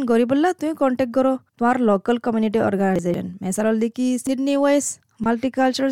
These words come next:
সার্ভিসেস, আহ, নিউ সাউথ ওয়েলস মাঝে আর সাউথার্ন মাইগ্রেন্ট এন্ড রিফিউজি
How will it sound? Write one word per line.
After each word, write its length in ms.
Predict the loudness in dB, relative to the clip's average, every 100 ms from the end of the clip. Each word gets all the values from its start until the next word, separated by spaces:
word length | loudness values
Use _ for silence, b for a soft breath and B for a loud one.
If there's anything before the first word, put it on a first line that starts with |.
| 0
সার্ভিসেস, 460 | -2 -2 0 0 -2
আহ, 360 | -4 -2 0 4
নিউ 120 | 4 4
সাউথ 120 | 0
ওয়েলস 180 | 0 0
মাঝে 200 | 2 2 2
আর 80 | 2 2
সাউথার্ন 300 | 0 2 0 0
মাইগ্রেন্ট 340 | 0 0 0 0
এন্ড 100 | 0 0
রিফিউজি 360 | -2 -2 0